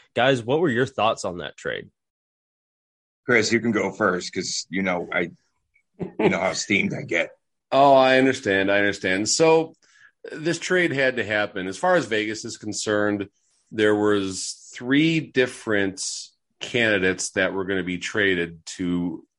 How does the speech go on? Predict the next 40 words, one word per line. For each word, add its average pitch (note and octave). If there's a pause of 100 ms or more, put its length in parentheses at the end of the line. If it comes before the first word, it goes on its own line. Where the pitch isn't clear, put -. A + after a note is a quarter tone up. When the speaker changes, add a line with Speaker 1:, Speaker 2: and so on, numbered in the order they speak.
(240)
Speaker 3:
open G#2
up F#2
room F2+
for F2+
Riley D#2+
Smith. - (560)
Uh, E2+
the E2+
first A2
one, G#2+
obviously, F#2
Max D#2+
Pacioretty. G2 (360)
And C3+
then C3+
the C3
other F#3
two D#3+
were A#2+
William G#2+
Karlsson G2+
and F2+
Alec E2+
Martinez. D#2
Uh, E2+
starting A2+
with G2+
William F#2
Karlsson, A#2 (320)
I F#2+
think G#2+
we G2
would G2
have, F2+ (300)
have G2+ (240)
to G2
had F2+
given F#2
away F2
more F#2